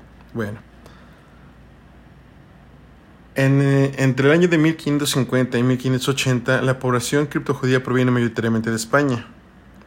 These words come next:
aunque después de mil quinientos ochenta la mayoría de criptojudíos venían de Portugal.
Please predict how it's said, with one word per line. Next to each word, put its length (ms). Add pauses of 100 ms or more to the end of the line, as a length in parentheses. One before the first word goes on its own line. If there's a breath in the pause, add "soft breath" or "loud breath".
(500 loud breath)
aunque 640
después 300
de 80
mil 160
quinientos 260
ochenta 540 (400 loud breath)
la 100
mayoría 380
de 100
criptojudíos 680
venían 380 (440)
de 160
Portugal. 640